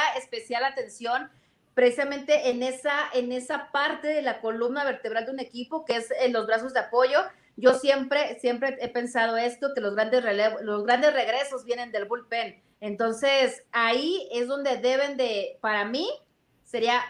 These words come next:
dos brazos para rotación abridora y también a lo mejor otros dos en cuestión de relevo, ¿no? Porque ahí es donde creo que se han ido varias cosas.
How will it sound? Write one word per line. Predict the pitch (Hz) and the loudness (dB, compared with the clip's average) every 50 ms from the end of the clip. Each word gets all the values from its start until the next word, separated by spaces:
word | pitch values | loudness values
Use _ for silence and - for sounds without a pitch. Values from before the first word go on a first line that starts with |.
| - 202 | -10 -8
dos | 214 240 262 269 254 | -6 -4 -4 -2 -2
brazos | 262 262 277 277 285 294 294 | -2 -2 -4 -4 -6 -8 -8
para | - 277 226 208 | -4 -2 -2 -2
rotación | 202 202 202 202 202 202 - 247 240 240 240 240 | -2 -4 -6 -8 -10 -10 -8 -6 -6 -6 -6 -6
abridora | - 233 220 208 208 233 254 269 302 339 349 - - - | -6 -4 -4 -4 -2 0 0 2 2 2 0 -2 -6 -10
y | 254 277 269 | -12 -10 -4
también | - 254 240 226 214 233 233 247 262 254 214 | -2 -2 -2 -2 -2 -2 0 0 0 0 -2
a | 214 202 | -4 -4
lo | 202 202 | -4 -8
mejor | - 233 233 | -6 -6 -6
otros | 240 233 - 233 226 | -6 -6 -6 -8 -6
dos | 226 220 220 | -6 -6 -6
en | 254 240 | -6 -6
cuestión | - 220 202 - - - 208 214 220 220 - _ _ _ - | -4 -6 -8 -6 -2 0 0 0 0 -2 -8 _ _ _ -10
de | - 220 220 220 226 220 190 | -2 2 4 4 6 4 4
relevo, | 214 220 214 208 214 240 247 247 220 196 | 4 4 4 4 6 6 6 6 6 4
¿no? | 185 190 214 233 240 | 2 2 0 -2 -2
Porque | 233 220 208 214 - 208 | -2 -6 -6 -4 0 0
ahí | 208 202 208 214 226 247 | 2 2 2 2 4 4
es | 247 247 | 4 2
donde | 269 269 254 247 - | 2 -2 -4 -4 -4
creo | 214 214 214 | -6 -8 -6
que | - 247 | -6 -8
se | 240 - 233 | -4 -2 -2
han | 214 214 220 | -2 -2 -4
ido | 226 226 233 226 | -4 -4 -2 0
varias | 226 220 226 226 220 - | 0 0 -2 -2 -8 -8
cosas. | - 233 233 240 247 240 - | -10 -8 -4 -2 -2 -4 -4